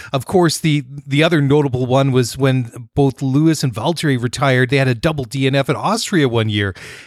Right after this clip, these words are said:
and those are the only two, like, immediate, like, uh, <laughs> D N Fs that, and they were very notable ones. There were others. I mean, there was, there was quite a few that involved, uh, comings together of Nico Rosberg and Lewis Hamilton, and, you know, they, they had their co-,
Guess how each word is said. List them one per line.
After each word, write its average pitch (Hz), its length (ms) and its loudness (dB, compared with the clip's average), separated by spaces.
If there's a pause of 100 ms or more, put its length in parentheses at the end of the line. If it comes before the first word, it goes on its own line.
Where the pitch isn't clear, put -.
(120)
and 160 340 0
those 202 300 2
are 170 80 2
the 143 180 0
only 175 340 2
two, 165 680 2
like, 131 260 0
immediate, 131 580 -2
like, 123 300 -2
uh, 127 120 2 (100)
<laughs> 175 120 0
D 147 200 -4
N 135 80 2
Fs 139 220 0
that, 135 180 0 (360)
and 156 220 0
they 151 200 0
were 147 60 0
very 143 200 2
notable 131 440 2
ones. 120 220 0
There 254 140 4
were 247 180 2
others. 123 420 -2
I 135 60 2
mean, 123 180 2
there 127 120 2
was, 123 180 0
there 139 140 0
was 120 120 -2
quite 143 240 0
a 120 60 2
few 120 440 0 (340)
that 131 120 2
involved, 120 540 0
uh, 123 120 0
comings 135 420 0
together 120 320 0
of 101 120 -4
Nico 127 280 0
Rosberg 120 520 0
and 117 120 -2
Lewis 113 260 0
Hamilton, 113 680 -2
and, 101 200 -4 (460)
you 117 160 0
know, 107 220 2
they, 113 140 2
they 117 200 2
had 117 220 2
their 117 260 2
co-, 135 380 -4